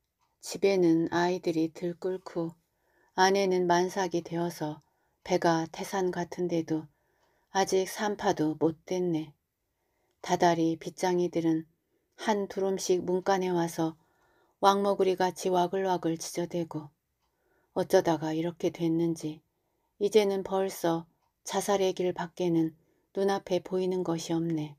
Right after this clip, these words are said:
별 수 있던가 또 교장에게 구구이 사정을 하고 한 장을 간신히 돌려왔네. 약소해서 미안하나 보태 쓰도록이나 하게.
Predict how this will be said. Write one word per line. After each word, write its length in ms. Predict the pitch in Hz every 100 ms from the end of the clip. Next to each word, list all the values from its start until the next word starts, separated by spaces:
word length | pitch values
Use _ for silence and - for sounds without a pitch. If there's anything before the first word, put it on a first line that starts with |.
| _ _ _ _ _ _ _ _ _ -
별 200 | 208 208
수 140 | -
있던가 680 | 180 - 196 190 175 165 170 _ _ _ _ _ _ -
또 200 | 214 214
교장에게 840 | 214 208 214 208 196 180 170 170 -
구구이 420 | 196 185 180 175
사정을 540 | - 196 196 175 175
하고 420 | 180 180 160 156 - _ _ _ _ -
한 120 | 208
장을 340 | 185 156 151
간신히 640 | - 165 165 - 160 151 147 _ -
돌려왔네. 760 | 185 165 160 160 156 147 147 147 _ _ _ _ _ _ _ _ -
약소해서 640 | 202 196 208 202 196 190
미안하나 760 | 175 185 185 185 202 180 175 170 _ _ _
보태 360 | - - 185
쓰도록이나 680 | 175 - 190 185 170 165 160
하게. 440 | 160 180 147 147